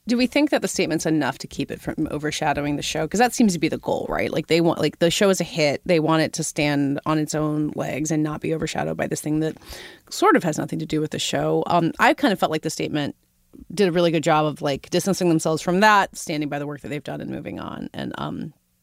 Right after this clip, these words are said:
I'm curious if, if, if you guys also think that it did enough.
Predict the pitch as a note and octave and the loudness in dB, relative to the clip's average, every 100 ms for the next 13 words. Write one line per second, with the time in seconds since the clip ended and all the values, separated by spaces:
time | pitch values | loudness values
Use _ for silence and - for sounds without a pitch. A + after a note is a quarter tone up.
0 | _ F3+ F#3+ E3+ D#3+ - E3+ E3 G3 - | _ -4 -2 -2 -4 -6 -8 -6 -8 -2
1 | G3 F#3 F3 C3 D#3+ E3+ - C#3+ - D#2+ | 0 2 2 2 0 -2 -6 -6 -6 -6
2 | - - - E3+ - - - - | -6 -10 -6 -4 -4 -6 -8 -14